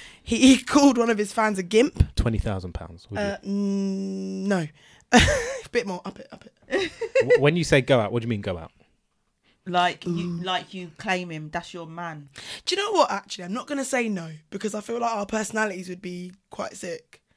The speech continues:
Speaker 1: 'Cause I'm
Speaker 3: Okay.
Speaker 1: quite annoying, he's quite annoying. Like, it goes well.
Speaker 3: Ooh, okay.
Speaker 2: I wouldn't describe you as annoying to your face. <laughs>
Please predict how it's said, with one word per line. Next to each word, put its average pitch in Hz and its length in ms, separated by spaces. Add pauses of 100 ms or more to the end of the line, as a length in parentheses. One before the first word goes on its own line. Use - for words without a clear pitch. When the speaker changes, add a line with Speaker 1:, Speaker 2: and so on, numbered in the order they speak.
(380)
Speaker 1:
'Cause 208 120
I'm 226 160
Speaker 3:
Okay. 233 80
Speaker 1:
quite 240 140
annoying, 208 460
he's 202 220
quite - 220
annoying. 196 460
Like, - 500 (240)
it - 80
goes 196 280
well. 160 260 (960)
Speaker 3:
Ooh, 147 560 (220)
okay. 185 340
Speaker 2:
I 127 60
wouldn't 147 220
describe 110 380
you 104 60
as 95 60
annoying 107 340 (100)
to - 80
your 104 80
face. - 360
<laughs> - 80